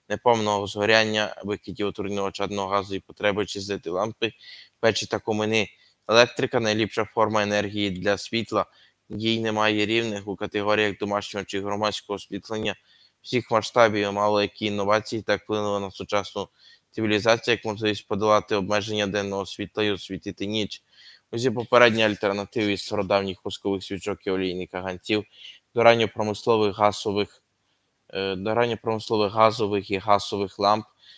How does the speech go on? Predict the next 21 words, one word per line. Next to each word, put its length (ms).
були 200
ненадійними, 680
дорогими 500
і 40
дуже 260
неефективними. 840
Найчіткіший 640
критерій 440
порівняння 640
джерел 340
світла — 560
світловіддача, 720
тобто 300
здатність 440
продукувати 600
візуальний 420
сигнал, 500
виражений 480
відношенням 520
світлового 600
потоку, 580